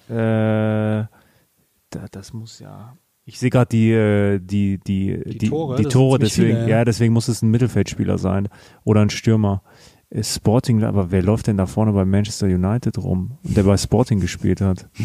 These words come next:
Speaker 1: Warte mal, vorne läuft eigentlich Weghorst, Müll,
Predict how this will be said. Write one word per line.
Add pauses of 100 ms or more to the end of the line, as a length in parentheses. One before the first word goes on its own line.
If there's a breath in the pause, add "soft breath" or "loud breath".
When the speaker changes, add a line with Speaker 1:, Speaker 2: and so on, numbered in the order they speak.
(2000 loud breath)
Speaker 1:
Warte
mal, (280 loud breath)
vorne
läuft
eigentlich
Weghorst,
Müll,